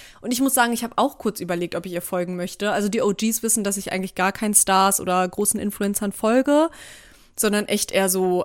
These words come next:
einfach nur meinen Comfort-Accounts. Und Taylor, but she is my comfort account. Aber selbst ich dachte mir kurz, will ich ihr jetzt folgen? Weil ich glaube, dass viele Leute sehr neugierig sind.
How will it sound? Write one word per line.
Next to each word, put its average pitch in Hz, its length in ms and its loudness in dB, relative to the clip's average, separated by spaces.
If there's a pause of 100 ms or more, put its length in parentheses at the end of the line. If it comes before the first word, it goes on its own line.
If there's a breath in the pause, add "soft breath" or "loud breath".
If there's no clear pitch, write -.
einfach 196 200 0
nur 196 100 0
meinen 175 120 -2
Comfort-Accounts. 269 1300 2 (240)
Und 480 220 6
Taylor, 185 680 6 (240)
but 415 220 6
she 202 180 2
is 175 160 4
my 175 140 0
comfort 196 360 -2
account. 226 480 -2 (220 loud breath)
Aber 254 200 4
selbst 285 300 2
ich 415 120 6
dachte 392 240 0
mir 220 100 2
kurz, 254 260 0
will 285 120 2
ich 339 100 2
ihr - 80 0
jetzt 185 240 2
folgen? 185 520 0 (220)
Weil 240 160 4
ich 240 80 -2
glaube, 247 280 4
dass 220 320 0 (600)
viele 254 220 2
Leute 208 240 4
sehr 190 140 -2
neugierig 226 520 -2
sind. 269 360 0